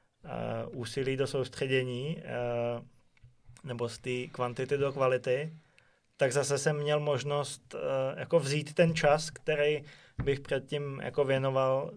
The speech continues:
té práci a, eh, teďka ho dát třeba tomu, že, eh, ho věnuju sobě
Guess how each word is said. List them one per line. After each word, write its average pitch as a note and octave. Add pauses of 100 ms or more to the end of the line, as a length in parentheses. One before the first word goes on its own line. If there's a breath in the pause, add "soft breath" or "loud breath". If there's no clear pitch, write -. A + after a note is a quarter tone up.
té D3
práci C#3+
a, D3
eh, B2+
teďka C3
ho C3+
dát B2+
třeba C3
tomu, B2+
že, B2 (560 soft breath)
eh, - (320)
ho B2+
věnuju B2+
sobě B2